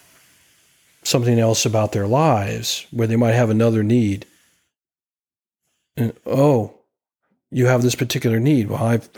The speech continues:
I got a buddy that can help you out with this."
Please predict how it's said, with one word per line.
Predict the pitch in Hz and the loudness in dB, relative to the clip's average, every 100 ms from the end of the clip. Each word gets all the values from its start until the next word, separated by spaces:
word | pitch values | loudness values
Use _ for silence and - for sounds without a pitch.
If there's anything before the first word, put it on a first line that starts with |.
| - | -4
I | |
got | 123 135 | 0 0
a | 101 | 0
buddy | 120 131 107 | 2 2 0
that | 98 | -2
can | 113 104 - _ _ _ _ _ _ _ _ _ _ _ _ _ _ - | -6 -8 -10 _ _ _ _ _ _ _ _ _ _ _ _ _ _ -12
help | - 127 127 | -2 0 2
you | 113 | 2
out | 104 | 2
with | 107 107 | 0 0
this." | - - - - | -2 -2 -2 -4